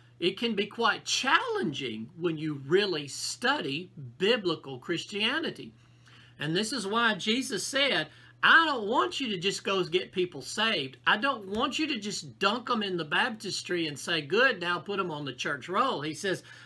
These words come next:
"I want you to go out and make disciples of them," which means you're going to teach them to obey everything I have commanded. How often do you hear that kind of talk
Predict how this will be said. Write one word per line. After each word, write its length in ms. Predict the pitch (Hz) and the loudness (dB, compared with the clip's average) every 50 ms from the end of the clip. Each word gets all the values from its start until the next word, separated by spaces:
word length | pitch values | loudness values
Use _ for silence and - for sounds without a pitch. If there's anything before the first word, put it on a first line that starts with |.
| - - - | -6 2 4
"I 140 | 156 226 | 4 4
want 320 | 285 311 320 311 233 - - | 4 4 2 0 0 -2 -2
you 80 | 240 | -2
to 80 | 196 185 | 0 0
go 300 | 147 151 175 185 196 185 | 0 2 0 0 2 2
out 220 | 185 190 180 165 - | 4 4 2 2 0
and 180 | 143 143 139 139 | -4 -6 -4 -2
make 220 | 151 151 151 131 | -2 -2 -2 -4
disciples 760 | 123 143 131 - - 214 220 277 311 311 - 202 170 139 - | -6 -8 -8 -4 0 4 4 4 4 2 0 -4 -4 -2 -2
of 200 | 170 147 139 - | -4 -4 -4 -4
them," 340 | 143 139 120 120 127 151 190 | -4 -4 -2 -2 -4 -4 -4
which 240 | 175 151 143 - - | -4 -4 -6 -6 -4
means 340 | 170 175 170 165 143 127 | -2 0 0 0 -2 -2
you're 140 | 151 180 220 | 0 0 0
going 460 | 262 226 - 180 170 160 165 170 160 147 | 0 -2 -2 -2 -2 0 -2 -2 -4 -6
to 400 | - - 175 156 151 151 156 143 - - - - | -4 -2 0 0 0 0 -2 -4 -8 -14 -16 -10
teach 640 | - - 311 302 285 277 - - - - - - - - | -2 2 2 2 4 2 0 -2 -4 -10 -12 -12 -12 -14
them 920 | - 139 135 190 247 302 311 262 175 143 135 135 147 170 214 226 214 220 - - - - - - - - - - - - - | -16 -4 0 2 2 4 4 2 2 0 0 -2 -2 0 0 -2 -2 -4 -10 -20 -20 -20 -20 -20 -20 -20 -20 -20 -20 -10 -2
to 260 | - 247 233 208 180 - | 0 2 2 2 0 0
obey 1000 | 185 185 190 175 135 127 - - 202 254 311 330 311 262 165 127 127 151 214 226 - - - - - - - - | 0 2 2 2 0 0 2 4 4 6 6 4 4 2 2 0 2 0 0 -2 -4 -10 -20 -20 -20 -10 -2 2
everything 800 | 277 294 339 311 247 220 220 202 - - 165 147 143 143 156 170 | 2 2 2 2 2 2 2 0 0 -2 -2 -2 -2 -2 -4 -2
I 180 | - - 165 180 | 2 2 2 2
have 200 | 202 208 185 - | 2 -2 -6 -4
commanded. 640 | - 226 233 226 269 320 349 311 208 165 143 - - - - - - _ | -4 -2 0 0 0 0 0 -2 -2 -2 -4 -6 -8 -16 -20 -20 -20 _
How 680 | - - - - 233 262 294 311 294 254 214 185 - - - | -18 -2 2 4 6 6 6 4 4 2 0 0 -4 -6 -2
often 460 | - 226 247 262 233 - - 202 151 | 2 4 4 4 2 0 -4 -6 -4
do 80 | 143 160 | -4 -4
you 240 | 165 160 180 180 170 | -4 -2 0 -2 -2
hear 380 | 156 165 208 202 196 190 180 147 135 139 | -2 -2 -2 0 0 0 0 -2 -6 -4
that 360 | 139 175 196 233 277 294 233 | 2 4 4 4 4 0 -4
kind 320 | - - - 190 170 151 151 | -8 -4 -2 0 0 0 -2
of 160 | 139 131 - | -4 -8 -10
talk 480 | - - 151 127 123 151 180 - - | -10 -8 -6 -4 -4 -4 -6 -8 -14